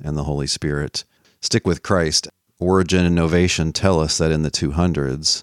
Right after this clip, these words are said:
there were mainstream non-Gnostic Christians running around who thought that Jesus was a, quote, mere man. So this means, you know, he's miraculously conceived,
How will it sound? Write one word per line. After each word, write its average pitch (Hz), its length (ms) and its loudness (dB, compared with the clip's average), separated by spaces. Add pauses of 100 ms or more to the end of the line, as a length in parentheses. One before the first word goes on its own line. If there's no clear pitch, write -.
(140)
there 82 240 0
were 82 160 2
mainstream 87 1120 0
non-Gnostic 80 760 2
Christians 78 460 0
running 76 280 0
around 73 400 0
who 80 100 0
thought 76 260 0
that 69 160 0
Jesus 76 400 0
was 69 180 -2
a, 71 120 0
quote, - 420 0
mere 78 340 0
man. 78 540 -2 (680)
So 73 120 -6
this 76 180 -2
means, 80 460 2
you 71 100 -4
know, 71 140 -4
he's 76 180 -4
miraculously 78 720 2
conceived, 73 920 -2